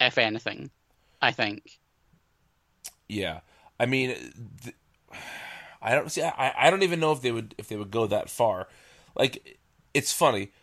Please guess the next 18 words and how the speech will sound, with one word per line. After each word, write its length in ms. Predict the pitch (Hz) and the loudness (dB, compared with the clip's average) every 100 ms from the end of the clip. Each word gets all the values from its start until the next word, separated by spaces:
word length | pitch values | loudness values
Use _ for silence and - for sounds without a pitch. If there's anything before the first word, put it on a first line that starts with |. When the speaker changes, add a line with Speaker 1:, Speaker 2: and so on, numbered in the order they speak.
| _ _ - - | _ _ -20 -4
Speaker 2:
When 160 | 131 | 2
I 100 | 156 | 4
was 160 | 185 160 | 4 2
growing 340 | 117 139 135 | 2 2 4
up, 300 | 113 120 - - | 4 2 0 -10
there 180 | 110 110 | -4 -2
was 180 | 110 101 | -2 -2
this 220 | 101 104 | -6 -8
really 640 | 92 107 120 123 123 101 | -6 -2 0 0 -4 -6
stark 540 | - - - 110 110 107 | -6 -6 0 0 0 -4
line 420 | 98 101 107 107 | -2 -2 -2 -6
drawn 360 | 101 104 104 | -2 0 0
between 340 | 98 - 101 92 | -4 -10 -10 -8
Star 420 | - - 98 101 | -8 -2 0 0
Wars 420 | 95 98 101 98 | -2 -4 -4 -6
and 100 | 92 | -10
Star 260 | - 92 90 | -6 -6 -6
Trek. 480 | - 101 110 - | -4 -4 -4 -6